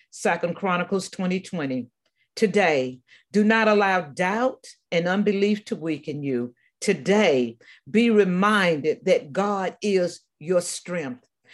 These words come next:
You can do all things through Christ Jesus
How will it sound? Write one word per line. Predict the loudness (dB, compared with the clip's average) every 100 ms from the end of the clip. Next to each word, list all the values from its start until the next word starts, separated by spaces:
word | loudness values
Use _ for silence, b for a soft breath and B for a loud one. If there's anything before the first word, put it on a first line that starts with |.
| B -4
You | 2 4 4
can | 2 4 6 6 2
do | 2 2 0 -2 0
all | 4 6 8 8 8 4
things | 2 2 -2 -6 -12 -20 _ _ _ _ 4
through | 6 4
Christ | 2 2 2 -2 -8
Jesus | -2 0 0 -4 -6 -6